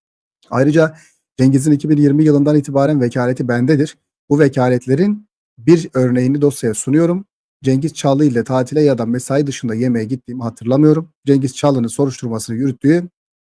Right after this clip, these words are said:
hiçbir dosyaya vekalet sunmadım. Adliyeye gittiğimde uzun süredir olan tanışıklığımız sebebiyle kendisini ziyaret ederim dedi.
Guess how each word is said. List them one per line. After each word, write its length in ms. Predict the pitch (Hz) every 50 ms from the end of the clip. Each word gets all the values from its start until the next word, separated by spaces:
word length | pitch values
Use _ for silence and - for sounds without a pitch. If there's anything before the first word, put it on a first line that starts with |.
| _ _ _ _ _ _ _ _ _ _ _ _ _
hiçbir 360 | 127 - - - 165 156 139
dosyaya 360 | 147 147 143 - - 117 110
vekalet 360 | 117 127 123 - 113 110 107 101
sunmadım. 500 | - - - 156 160 160 143 165 165 151 - _ _ _ _ _ _ -
Adliyeye 420 | 151 151 147 143 135 131 127 123
gittiğimde 600 | 120 143 151 - - 127 120 113 117 147 160 170 -
uzun 280 | - 139 123 127 165 170
süredir 320 | - - 127 117 107 120
olan 260 | 110 110 107 107 98
tanışıklığımız 680 | - - 131 135 127 - - _ 120 117 117 131 160 156
sebebiyle 440 | - 127 110 107 104 113 131 165 151
kendisini 420 | - - 135 117 107 - 165 165
ziyaret 340 | 147 127 123 123 127 127 -
ederim 320 | 117 107 104 95 90 87
dedi. 140 | - - -